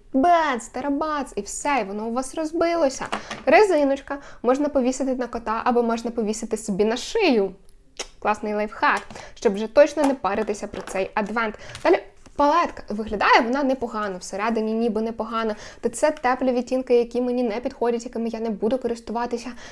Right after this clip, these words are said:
Я не люблю просто таке. І все. Е, далі рум'яна фіолетові. Просто цікаво подивитися, що воно таке.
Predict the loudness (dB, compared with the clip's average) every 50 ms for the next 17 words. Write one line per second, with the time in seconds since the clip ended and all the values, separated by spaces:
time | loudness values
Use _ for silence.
0 | -10 -4 -4 -2 -2 -2 -6 -10 -12 -18 -20 -20 -20 -16 -4 0 2 4 4 4
1 | 2 0 -2 -4 -4 -8 -10 -10 -10 -14 -14 -12 -12 -12 -4 -2 -2 -2 -2 -4
2 | -10 -12 -12 -14 -14 -16 -18 -18 -18 -6 -2 2 2 4 4 4 4 4 4 4
3 | 4 4 4 4 4 4 4 4 4 2 0 -2 -2 0 0 0 2 2 2 0
4 | -2 -4 -6 -10 -10 -2 2 4 4 6 6 4 4 2 0 -2 -2 0 -2 -2
5 | -2 -8 -20 -20 -20 -20 -20 -20 -12 -8 -6 -6 -6 -6 -6 -8 -8 -8 -6 -6
6 | -4 -4 -4 -4 -4 -4 -2 -4 -4 -6 -8 -10 -14 -12 -10 -8 -6 -6 -6 -6
7 | -8 -8 -6 -4